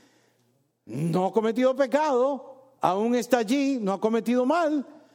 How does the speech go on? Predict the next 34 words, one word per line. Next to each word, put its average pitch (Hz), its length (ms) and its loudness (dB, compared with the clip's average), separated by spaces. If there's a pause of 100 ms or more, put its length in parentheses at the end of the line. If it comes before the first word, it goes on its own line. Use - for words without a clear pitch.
(160)
Y 151 100 -4
Satanás 180 340 -2
dijo, 165 280 -2
"Deja, 208 640 -4 (720)
deja 185 340 -10
que 165 120 -4
yo 190 120 -2
lo 202 100 0
agarre 214 280 0
otra 208 240 0
vez". 214 240 0
Y 139 80 -4
le 139 80 0
dijo, 156 160 2
"Ok, 240 120 -2
esta 185 300 0
vez 214 160 0
te 202 80 -2
voy 202 120 2
a 220 40 2
dar 214 120 -2
permiso 180 480 -4 (260)
que 175 140 0
toque 208 260 0
su 180 140 -4
cuerpo, 160 280 0
pero 135 160 -2
no 143 140 0
lo 185 120 0
mates, 160 500 -2
no 151 100 -4
tomes 202 300 -4
su 202 100 -2
vida". 180 360 0